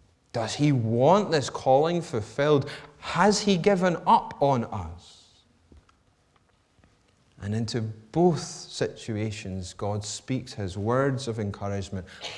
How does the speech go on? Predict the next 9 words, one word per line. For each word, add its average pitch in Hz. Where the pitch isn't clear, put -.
"I 135
am 123
with -
you. 87
I 147
am 131
among 120
you. 104
Press -